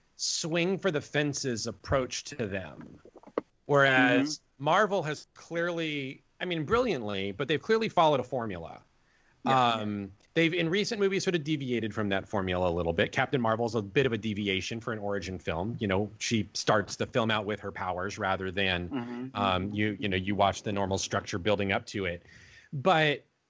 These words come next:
Speaker 1: it's all very, it's all
Speaker 2: Formulaic.
Speaker 1: very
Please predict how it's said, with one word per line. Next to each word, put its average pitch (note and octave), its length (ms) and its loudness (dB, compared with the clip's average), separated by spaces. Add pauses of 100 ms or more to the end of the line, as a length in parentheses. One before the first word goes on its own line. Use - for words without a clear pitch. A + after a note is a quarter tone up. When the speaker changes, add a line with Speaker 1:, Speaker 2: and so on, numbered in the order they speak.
(260)
Speaker 1:
it's - 280 -6
all A#3+ 300 -2
very, F#3 840 2 (1000)
it's D#3+ 220 -4
all F3 160 4
Speaker 2:
Formulaic. C3 220 4
Speaker 1:
very A2+ 400 -4